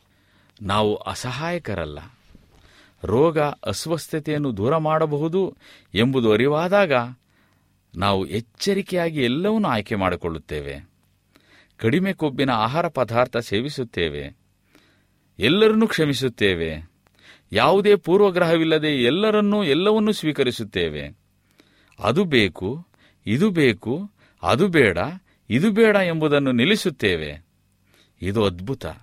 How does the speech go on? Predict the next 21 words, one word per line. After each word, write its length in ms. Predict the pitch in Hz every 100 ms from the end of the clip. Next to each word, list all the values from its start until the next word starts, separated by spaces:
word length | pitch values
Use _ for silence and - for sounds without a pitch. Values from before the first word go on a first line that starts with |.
| _ _ _ _ _ _ _ _ -
ಈ 100 | 104
ಪ್ರಕ್ರಿಯೆ 520 | 104 104 - 147 151
ನಮ್ಮನ್ನು 380 | 135 123 120 117
ಹಗುರವಾಗಿಸುತ್ತದೆ. 1120 | 92 110 147 147 139 - 107 90 76 73 - _ _ _ _ _ - _
ಸಂತೃಪ್ತ 560 | - 120 151 220 185 -
ಮನೋಭಾವಕ್ಕೆ 800 | 170 131 151 156 135 160 160 160
ನಮ್ಮನ್ನು 300 | 147 139 135
ಅಣಿಗೊಳಿಸುತ್ತದೆ. 960 | 117 185 190 143 135 107 82 78 73 - _ _ _ _ - - _ 87
ನಮ್ಮ 320 | 113 147 139
ದೇಹ 340 | 117 170 180
ಆರೋಗ್ಯವನ್ನು 640 | 175 123 147 175 151 165 131
ಒಪ್ಪಿಕೊಳ್ಳುತ್ತಿದ್ದಂತೆ 1120 | 120 196 180 175 156 131 127 131 123 113 113 _ - -
ಅನಾರೋಗ್ಯ 640 | 82 117 170 185 165 160
ನಮಗೆ 380 | 160 143 143 139
ಭಯ 260 | 113 98 123
ಹುಟ್ಟಿಸುವುದಿಲ್ಲ. 920 | 190 196 180 156 120 98 80 73 95 _ _ _ _ _ _ - _
ಅದು 200 | 90 107
ಗುಣವಾಗುತ್ತದೆ 840 | 92 110 185 196 196 185 175 156
ಎಂಬ 220 | 147 131 113
ಭರವಸೆ 480 | 98 110 131 127
ಮೂಡುತ್ತದೆ. 720 | 117 98 90 - 73 71 73